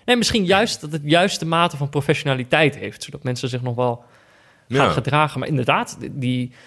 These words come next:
Speaker 1: die interviewer die, eh, die begint dan gelijk, die zegt gelijk, "Ja, sorry, ik wil het er niet in wrijven." <laughs> Tegen die trainer van
Speaker 2: Maar er
Speaker 1: Levadia.
Speaker 2: had meer in gezeten.
Speaker 1: Ja, als je die penalty had gemaakt, had je waarschijnlijk wel gewonnen.
Speaker 2: Ja.
Speaker 1: En, eh, daar, daar begint ze mee. Maar, eh, eh, daar,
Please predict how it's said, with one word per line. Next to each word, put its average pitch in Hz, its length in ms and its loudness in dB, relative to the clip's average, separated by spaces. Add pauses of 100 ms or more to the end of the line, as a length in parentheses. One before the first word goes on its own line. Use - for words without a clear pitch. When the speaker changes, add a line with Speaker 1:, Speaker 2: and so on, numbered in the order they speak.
(140)
Speaker 1:
die 131 120 -6
interviewer 151 580 4
die, 131 320 2
eh, 120 80 0 (440)
die 135 120 -4
begint 180 280 2
dan 151 100 2
gelijk, 151 300 0
die 131 80 -6
zegt 143 180 -6
gelijk, 120 200 -10
"Ja, 123 80 -8
sorry, 160 360 -4
ik 143 120 -10
wil 127 100 -2
het 123 100 -6
er 127 60 -6
niet 123 160 -4
in 139 180 -2
wrijven." 160 420 -2 (240)
<laughs> - 200 -18
Tegen 156 200 4
die 143 80 2
trainer 165 300 6
van 147 120 4
Speaker 2:
Maar 143 140 6
er 147 60 8
Speaker 1:
Levadia. 139 200 6
Speaker 2:
had 196 80 6
meer 170 180 8
in 147 120 8
gezeten. 90 460 -2
Speaker 1:
Ja, 320 60 -4
als - 200 -6
je 135 80 -6
die 120 80 -6
penalty 180 360 -2
had 202 180 2
gemaakt, 220 300 0
had 214 120 -4
je 214 60 -6
waarschijnlijk 214 440 -2
wel 214 120 4
gewonnen. 180 540 0 (260)
Speaker 2:
Ja. 202 220 6
Speaker 1:
En, 98 60 0
eh, 139 80 -8
daar, - 160 0
daar 226 180 4
begint - 300 -2
ze 165 100 -2
mee. 131 260 0 (140)
Maar, 208 240 0
eh, 135 760 2
eh, - 100 -4
daar, 170 120 0